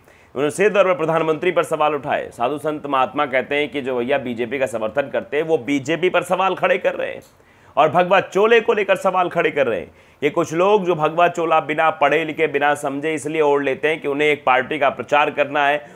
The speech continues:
उन्हें एक पार्टी के लिए वोट मांगना है। लेकिन वास्तविक साधु संत जो वाकई में सिद्ध पुरुष हैं, जैसा गीता में भी कहा गया है कि "दुखे से न दुग्न मिना, सुखे से विगत स्पृहा, वितराग भय क्रोध है, स्थिर धीर मुनि रुज्यते।"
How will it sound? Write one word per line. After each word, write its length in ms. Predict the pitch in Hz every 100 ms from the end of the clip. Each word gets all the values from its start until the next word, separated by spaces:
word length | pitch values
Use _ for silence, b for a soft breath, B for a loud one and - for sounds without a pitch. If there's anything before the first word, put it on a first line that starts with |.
| B
उन्हें 180 | 139 151
एक 100 | 123
पार्टी 320 | 131 127 151 139
के 100 | 139
लिए 180 | 127
वोट 300 | 123 135 147
मांगना 400 | 139 131 127 120
है। 260 | 92 87 b b b
लेकिन 240 | 127 147 151
वास्तविक 680 | 127 143 147 - 196 196
साधु 420 | - 160 156 170
संत 500 | 160 170 156 123 - - _ -
जो 160 | 113 143
वाकई 400 | 131 123 156 180
में 140 | 175
सिद्ध 280 | 160 160 143
पुरुष 360 | 135 143 139 104
हैं, 200 | 76 - b b -
जैसा 200 | 131 147
गीता 340 | 131 143 160
में 160 | 165 160
भी 100 | 160
कहा 240 | 147 151
गया 140 | 147
है 80 | 147
कि 120 | 147
"दुखे 300 | 139 131 156
से 120 | 147 143
न 100 | 135
दुग्न 300 | 143 147 135
मिना, 200 | 139 139
सुखे 320 | 139 139 139
से 120 | 131
विगत 260 | 123 120 127
स्पृहा, 480 | - 120 113 - - _ 117
वितराग 420 | 135 135 151 143
भय 220 | 135 131
क्रोध 320 | 127 135 135
है, 220 | 127 - b b -
स्थिर 300 | 127 160 131
धीर 340 | 107 165 185
मुनि 200 | 156 139
रुज्यते।" 420 | 127 139 120 120